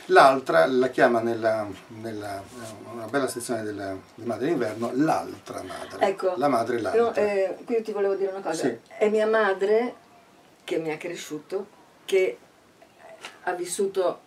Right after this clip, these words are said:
Speaker 2: perennemente in gelosia di questa persona, di quest'altra madre, e che la chiamava l'altra.
Speaker 1: L'altra, eh.
Speaker 2: Non la nominava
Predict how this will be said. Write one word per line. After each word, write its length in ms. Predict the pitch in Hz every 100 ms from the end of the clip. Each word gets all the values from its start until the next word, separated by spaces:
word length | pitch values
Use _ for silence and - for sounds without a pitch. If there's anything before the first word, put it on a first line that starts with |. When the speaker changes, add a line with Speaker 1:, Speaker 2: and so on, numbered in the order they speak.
| -
Speaker 2:
perennemente 800 | 208 196 202 202 202 220 214 202
in 180 | 180 175
gelosia 560 | 190 190 185 175 196 160
di 120 | 160
questa 340 | - 156 - -
persona, 600 | 160 - - 151 151 - - - - - - -
di 160 | 156
quest'altra 500 | 156 151 156 147 -
madre, 480 | 156 147 143 - - - -
e 200 | - 214
che 160 | 220 196
la 120 | 202
chiamava 500 | 208 220 156 147 170 -
l'altra. 520 | 170 170 131 - - - 95
Speaker 1:
L'altra, 500 | 87 - - - - - -
eh. 60 | - -
Speaker 2:
Non 180 | 202
la 80 | 214
nominava 720 | 214 214 208 190 135 127 147